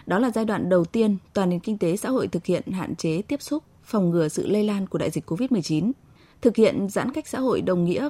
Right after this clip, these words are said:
phải tạm dừng nhiều hoạt động sản xuất kinh doanh và giao thương hàng hóa theo cách thức thông thường. Tác động tiêu cực hiện hữu trong nhiều ngành nghề lĩnh vực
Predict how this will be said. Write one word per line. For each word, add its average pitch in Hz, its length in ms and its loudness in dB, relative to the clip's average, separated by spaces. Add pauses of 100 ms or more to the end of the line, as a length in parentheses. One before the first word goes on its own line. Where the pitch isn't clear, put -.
phải 180 200 -2
tạm - 260 -6
dừng 170 300 0
nhiều 180 180 4
hoạt 170 180 -4
động 170 260 -4
sản 175 200 -4
xuất - 240 -8
kinh 214 160 0
doanh 196 300 -2
và 160 260 -2
giao 208 180 -6
thương 214 200 -4
hàng 175 160 -2
hóa 160 340 -2
theo 202 180 -6
cách - 200 -10
thức 277 120 -4 (100)
thông 220 160 0
thường. 160 260 2 (580)
Tác 247 120 -2
động 233 200 0
tiêu 202 160 2
cực - 320 0
hiện 185 200 -2
hữu 262 300 0
trong 226 280 2
nhiều 185 180 6
ngành 156 200 2
nghề 156 160 0
lĩnh 120 180 0
vực 175 160 0